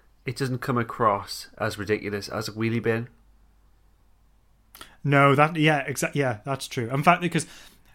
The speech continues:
Speaker 2: although we enjoyed, uh, Rhodes as an episode, one of the things I said is just that, you know, it's a bit of a shame when you've got something like the Autons and, you know, the, the, you know, the, um, the potential of doing something really atmospheric and, and creepy with them. And in that
Speaker 1: Yeah.
Speaker 2: sense, Terror of the Autons is, like,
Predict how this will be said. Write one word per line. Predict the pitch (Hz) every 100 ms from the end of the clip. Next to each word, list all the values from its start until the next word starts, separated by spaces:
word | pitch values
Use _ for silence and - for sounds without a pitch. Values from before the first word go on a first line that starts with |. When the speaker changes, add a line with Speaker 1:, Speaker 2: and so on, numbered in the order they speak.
| _ -
Speaker 2:
although | 208 226
we | 220
enjoyed, | 202 175 190 202 180 151 -
uh, | 156 143 143
Rhodes | 147 143 139
as | 139
an | 131
episode, | 147 143 - 123
one | 147 147
of |
the | 131
things | 151 139
I | 123
said | 147
is | 123
just | - 135
that, | -
you | 165
know, | 151
it's | 147
a |
bit | 156
of | 160
a |
shame | 151 - 170 165
when |
you've | 156
got | 151 135
something | 160 147 143
like | 139
the | 127
Autons | 131 127 - 143 139 139
and, | 135 127 120
you | 123
know, | 117
the, | 127 120 120 117
the, | 117 117 _ _ -
you | 143
know, | 113
the, | 123 113 110 - _ - - - -
um, | 127 120 113 110 - _
the | 123
potential | 143 - 139 - 139
of | 120
doing | 135 123
something | 120 131 117 123
really | 120 117
atmospheric | 120 120 - 131 117 113 -
and, | 110 104 104 113
and | 104
creepy | - 123 143
with | 139 139
them. | 156 151 _ _ _ _
And | 151 143
in |
that | 165 175
Speaker 1:
Yeah. |
Speaker 2:
sense, | 110 104 170
Terror | - 147
of |
the | 135
Autons | 135 131 123
is, | 120
like, | 123